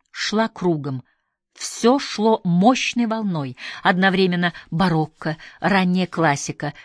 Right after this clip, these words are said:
всеобъемлющий Бах, отвергнутая, а с годами вернувшаяся романтика, подошедшая к последней, казалось бы, границе классической музыки — Бетховен. И все эти новые композиторы,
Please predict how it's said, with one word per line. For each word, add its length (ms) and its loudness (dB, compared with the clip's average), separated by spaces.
всеобъемлющий 1000 2
Бах, 380 0
отвергнутая, 800 2
а 20 4
с 80 -8
годами 460 2
вернувшаяся 880 2
романтика, 640 0
подошедшая 600 0
к 80 -20
последней, 520 0
казалось 380 2
бы, 140 2
границе 720 0
классической 760 -4
музыки — 640 -8
Бетховен. 800 -2
И 100 -10
все 600 -4
эти 420 -10
новые 400 -6
композиторы, 880 -10